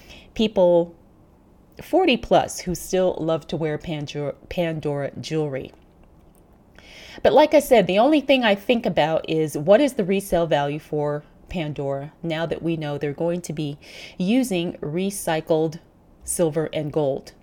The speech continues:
Because remember, a lot of people do buy jewelry as investment, as investments, right? Or they buy jewelry that they plan to keep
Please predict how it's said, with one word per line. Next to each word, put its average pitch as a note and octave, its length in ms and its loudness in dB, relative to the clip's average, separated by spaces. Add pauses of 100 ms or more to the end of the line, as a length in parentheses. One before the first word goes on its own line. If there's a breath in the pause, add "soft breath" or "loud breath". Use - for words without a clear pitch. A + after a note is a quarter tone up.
(560 loud breath)
Because B3+ 280 6
remember, B3 560 6
a G3 60 8
lot G#3 400 6
of - 160 0
people E3 440 2
do F3+ 600 2 (180 loud breath)
buy F3 440 2
jewelry F#3 640 4 (460)
as D#3+ 540 -2
investment, B3 720 4 (680)
as A#3 160 0
investments, C#4+ 760 0 (240)
right? B3+ 280 -2
Or G3 240 4
they G#3 140 6
buy G3 460 2 (380 loud breath)
jewelry G#3 600 2
that F3+ 440 2
they F3 180 2
plan G3+ 420 -2
to G3+ 180 -2
keep G3+ 320 -4